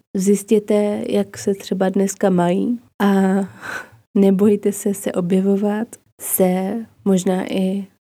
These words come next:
očichávat a ochutnávat, protože je to, jsou to naše těla, je to přirozený a taky se nebojte rozkročit se na zrcadlo a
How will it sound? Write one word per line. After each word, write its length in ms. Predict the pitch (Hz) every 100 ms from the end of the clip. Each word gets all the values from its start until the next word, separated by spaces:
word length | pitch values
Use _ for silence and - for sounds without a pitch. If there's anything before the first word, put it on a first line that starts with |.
| -
očichávat 880 | 185 - 190 220 214 208 214 208 208
a 120 | -
ochutnávat, 880 | 185 - 208 226 220 214 214 208 -
protože 520 | - 196 - 190 190
je 320 | 185 185 202
to, 440 | 202 190 185 208 208 _ -
jsou 140 | 196
to 140 | 196
naše 360 | 202 196 - 185
těla, 460 | 185 180 180 214 247 _ _
je 60 | 196
to 140 | 196
přirozený 880 | - - 190 180 185 202 214 220 226 240 294 -
a 240 | 185 185
taky 300 | 185 185 208
se 180 | - 214
nebojte 720 | 196 185 202 208 - 208 208 -
rozkročit 680 | 185 180 - 202 202 - 202
se 160 | - 190
na 120 | 196 - -
zrcadlo 720 | 220 - 220 220 220 240 277 _
a 80 | 185